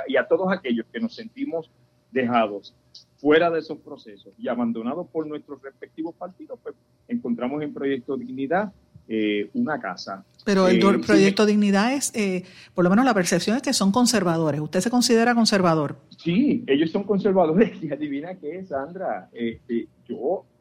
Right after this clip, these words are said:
Speaker 1: me considero una persona conservadora. Yo siempre, yo siempre lo había dicho, que de yo,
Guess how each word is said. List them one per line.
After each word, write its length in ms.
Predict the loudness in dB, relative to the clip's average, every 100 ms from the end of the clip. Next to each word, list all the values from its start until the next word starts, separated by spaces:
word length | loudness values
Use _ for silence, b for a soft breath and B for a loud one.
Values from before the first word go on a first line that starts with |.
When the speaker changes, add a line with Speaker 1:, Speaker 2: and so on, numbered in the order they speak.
| _ _
Speaker 1:
me 140 | -2 0
considero 720 | -2 -4 -10 -6 2 2 2
una 300 | -6 -4 -2
persona 420 | -2 -4 -6 -4
conservadora. 840 | -4 -4 -2 0 -2 0 2 2 -2
Yo 100 | -10
siempre, 640 | -8 -4 0 0 0 0
yo 100 | -2
siempre 360 | -4 -8 -4 0
lo 80 | 2
había 160 | 0
dicho, 680 | -2 -4 -4 -2 0 2 0 -6 _ _ _
que 420 | 2 2 4 0
de 220 | 0 -2 0
yo, 640 | 2 4 4 2 0 -6